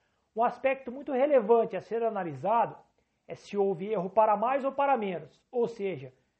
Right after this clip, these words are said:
se as vendas estimadas foram maiores ou menores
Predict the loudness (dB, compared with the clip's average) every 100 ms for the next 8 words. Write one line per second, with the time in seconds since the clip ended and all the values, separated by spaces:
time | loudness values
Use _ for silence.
0 | _ _ -2 -2 -2 -4 -2 -4 -6 -8
1 | -2 0 -2 -4 -8 -4 -2 0 2 2
2 | 0 -10 _ _ _ -6 -4 -2 0 2
3 | 0 -2 -12